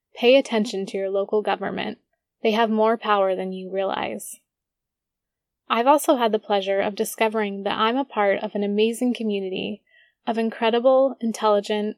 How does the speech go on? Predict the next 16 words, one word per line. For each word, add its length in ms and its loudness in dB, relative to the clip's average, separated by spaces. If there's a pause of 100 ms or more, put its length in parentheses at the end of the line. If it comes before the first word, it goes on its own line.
and 100 -4
compassionate 680 -2
people 560 -6 (400)
with 160 -2
a 80 6
wealth 320 4
of 100 -2
knowledge, 600 2
determination, 1040 -4
and 100 -2
resolve 580 0 (100)
like 160 -2
I've 160 -2
never 260 0
seen 320 -6
before. 600 -6